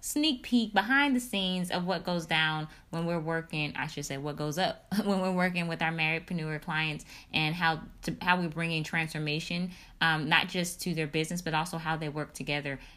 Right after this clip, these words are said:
as well. And so if you all are looking for, like, this whole map, you wanna get your own download of this map, then definitely we have made it available to you. If you missed the memo, we have made it available. It is now live and ready for you all.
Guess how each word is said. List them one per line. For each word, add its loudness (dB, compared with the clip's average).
as -2
well. -4
And 0
so 0
if 0
you 2
all 6
are 2
looking -2
for, -4
like, -4
this -2
whole 0
map, 2
you -4
wanna -2
get -6
your 0
own -2
download 0
of -4
this -6
map, 0
then 0
definitely 0
we -4
have 0
made 0
it -4
available -2
to -6
you. -4
If -6
you -2
missed -2
the 0
memo, 2
we -2
have 0
made 0
it -2
available. -2
It -4
is -4
now 2
live 0
and -4
ready -2
for -10
you -4
all. 0